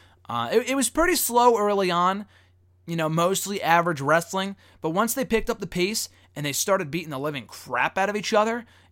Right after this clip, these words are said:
and the injury that Cesaro sustained to the mouth was, oh, beyond cringeworthy. That was where the match really,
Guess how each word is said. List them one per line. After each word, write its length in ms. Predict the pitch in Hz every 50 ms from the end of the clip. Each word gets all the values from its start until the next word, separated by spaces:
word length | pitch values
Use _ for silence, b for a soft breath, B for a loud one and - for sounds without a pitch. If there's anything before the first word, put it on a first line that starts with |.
| b b
and 120 | 151 143
the 120 | 139 - -
injury 520 | 147 165 190 196 170 185 196 190 190 196 190
that 300 | 156 143 131 131 - -
Cesaro 520 | - 143 131 147 151 170 175 175 175 165
sustained 480 | - - - - - 185 180 180 185 175
to 60 | 147
the 60 | 117
mouth 360 | 117 131 147 156 160 165 151
was, 160 | 139 127 123
oh, 280 | 151 160 170 165 139 - - b b b b b b b b
beyond 440 | - 175 185 196 202 208 202 175 -
cringeworthy. 640 | - 165 156 147 131 127 127 127 120 107 104 104 - b b b b b b -
That 320 | 139 139 185 190 196 -
was 140 | 190 175 139
where 140 | 165 170 160
the 100 | 156 147
match 340 | 147 143 139 139 135 - -
really, 600 | - 139 143 156 160 156 156 151 143 131 123 117